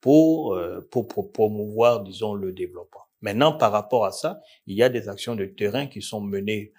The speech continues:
à la fois par l'ensemble des ministères, hein, dont le ministère de l'Environnement, le ministère des Eaux et Forêts.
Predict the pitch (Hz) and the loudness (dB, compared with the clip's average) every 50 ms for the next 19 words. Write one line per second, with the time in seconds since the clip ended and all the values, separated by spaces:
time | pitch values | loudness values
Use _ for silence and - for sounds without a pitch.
0 | _ _ _ _ _ - 117 104 110 113 107 - - 131 117 110 - - 107 98 | _ _ _ _ _ -4 0 4 4 4 4 4 2 2 2 2 -2 -4 -4 -4
1 | 98 95 98 92 95 104 113 123 120 - 135 117 104 101 95 95 95 92 90 95 | -4 -4 -6 -4 0 2 2 2 2 0 -2 -2 -2 -4 -4 -4 -8 -10 -10 -12
2 | - - 110 95 90 90 85 92 95 95 98 101 104 101 95 92 92 92 90 92 | -6 -4 -4 -4 -4 -6 -12 -14 -14 -10 -8 -8 -8 -8 -8 -10 -12 -14 -14 -14
3 | - - 101 98 95 92 87 85 82 87 90 87 90 82 90 87 90 92 107 123 | -12 -10 -10 -10 -10 -12 -14 -12 -12 -14 -12 -12 -12 -10 -10 -10 -12 -8 -4 -4
4 | 139 143 151 151 156 156 _ _ _ _ _ _ - 98 104 107 107 104 101 101 | -2 -2 -4 -6 -8 -10 _ _ _ _ _ _ -14 -12 -10 -8 -8 -8 -8 -8
5 | 104 101 - - 123 117 117 113 107 104 101 92 107 120 117 110 107 101 - - | -8 -10 -6 0 4 4 4 4 2 -2 -6 -6 -4 -4 -2 -2 -2 -4 -4 -2
6 | - 95 92 - 139 143 175 185 190 - - | -2 -2 4 4 4 4 4 -2 -8 -12 -16